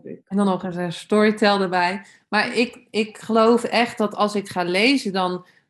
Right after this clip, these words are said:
Speaker 2: een boek komt op mijn pad, dat ga ik dan lezen. En dan, en op den duur, dan heb ik het gelezen, ik denk, oh, briljant, dat is briljant.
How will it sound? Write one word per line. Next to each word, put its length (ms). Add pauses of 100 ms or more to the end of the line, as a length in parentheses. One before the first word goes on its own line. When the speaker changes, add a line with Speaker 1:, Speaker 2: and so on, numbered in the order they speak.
Speaker 2:
een 240
boek 180
komt 220
op 120
mijn 180
pad, 220
dat 160
ga 120
ik 120
dan 180
lezen. 560 (420)
En 220
dan, 460 (300)
en 160
op 120
den 160
duur, 320
dan 320
heb 180
ik 100
het 140
gelezen, 520
ik 120
denk, 280
oh, 140
briljant, 500
dat 100
is 100
briljant. 600